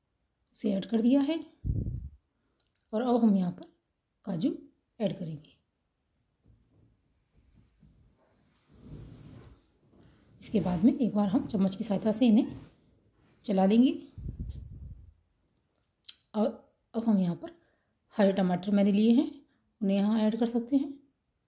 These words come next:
आप लाल टमाटर भी ऐड कर सकते हैं,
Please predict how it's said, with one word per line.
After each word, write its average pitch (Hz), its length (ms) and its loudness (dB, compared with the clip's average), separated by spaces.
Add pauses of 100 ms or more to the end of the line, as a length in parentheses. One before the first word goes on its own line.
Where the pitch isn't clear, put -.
(520)
आप 190 260 -2 (320)
लाल 196 220 2
टमाटर 190 320 2
भी 233 160 6
ऐड 220 160 2
कर 240 80 -2
सकते 247 280 0
हैं, 277 120 0